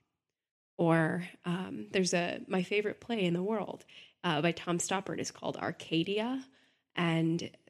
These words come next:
there is a, a really beautiful kind of discovery of the second law of thermodynamics, um,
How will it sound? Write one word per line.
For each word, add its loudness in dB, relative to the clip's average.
there 2
is 0
a, 0
a -4
really 0
beautiful 2
kind -4
of -2
discovery 2
of 2
the -2
second 0
law 0
of -4
thermodynamics, -4
um, -4